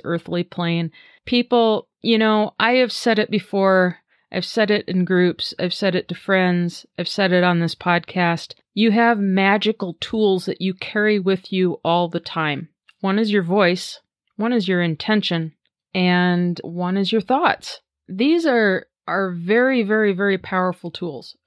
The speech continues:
okay? And you can be kinda maybe in a low energy day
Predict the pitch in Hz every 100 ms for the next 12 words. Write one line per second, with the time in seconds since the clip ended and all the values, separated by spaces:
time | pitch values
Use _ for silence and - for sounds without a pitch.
0 | - - 185 180 _ - 202 196 196 190
1 | 180 _ _ - 214 302 - 269 220 226
2 | - 214 208 202 190 - 208 214 208 202
3 | - 202 196 185 185 180 185 208 208 190
4 | 196 196 180 196 190 190 190 190 190